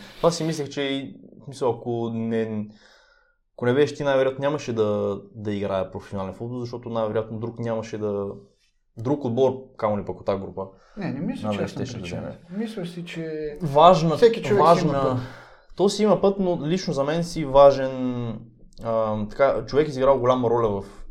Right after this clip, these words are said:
Speaker 1: в професионалния ми път. Ам, като, от, чисто като треньор, нали, имам доста така наблюдения към теб, работили сме немалко заедно, но пък ми е интересно, познавам Коце треньора,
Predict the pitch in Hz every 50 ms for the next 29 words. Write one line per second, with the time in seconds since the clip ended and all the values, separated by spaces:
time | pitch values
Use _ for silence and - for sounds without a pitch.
0 | - - - - _ - - 107 101 - - 110 107 - - 107 104 101 101 101
1 | 98 92 92 95 90 - - 151 - - - - - - - - - - - -
2 | - - - - - 110 113 117 120 120 120 120 120 120 120 117 123 123 - -
3 | 131 123 131 131 135 131 131 131 127 - - - - - - - - - - -
4 | - - - - - - - - - - - - - - - - - - - -
5 | - - - - - - - - - - - - - - - - 143 123 123 -
6 | 165 170 170 - - - 160 - 139 120 - 117 120 131 151 156 151 147 143 147
7 | 151 151 151 147 139 123 139 139 135 - - 135 131 131 127 123 117 120 - -
8 | - - - - - - 127 127 123 117 113 113 117 117 123 127 131 127 117 117
9 | 113 104 101 120 123 123 123 113 113 117 117 123 123 120 120 113 107 113 113 113
10 | 113 110 110 110 113 107 104 107 101 98 101 113 127 127 254 - - - - -
11 | _ _ - 131 123 127 123 - 127 127 127 123 127 135 156 185 185 - 185 180
12 | 175 170 - - - - _ _ _ _ _ _ _ _ _ _ _ _ _ _
13 | _ _ _ _ - 127 131 151 165 185 170 175 170 170 165 165 151 - - 135
14 | 135 131 127 110 95 - -